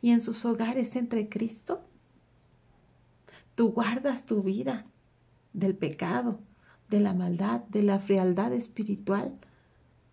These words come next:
para poder servir a otros y calentarlos con ese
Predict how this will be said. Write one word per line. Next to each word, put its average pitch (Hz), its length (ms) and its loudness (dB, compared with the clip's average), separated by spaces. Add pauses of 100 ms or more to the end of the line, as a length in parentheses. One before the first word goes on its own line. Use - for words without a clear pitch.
(760)
para 208 300 -2
poder 202 400 2
servir 214 400 -2
a 208 140 0
otros 214 440 -4
y 233 40 -10
calentarlos 214 840 0
con 220 200 -2
ese 240 320 -4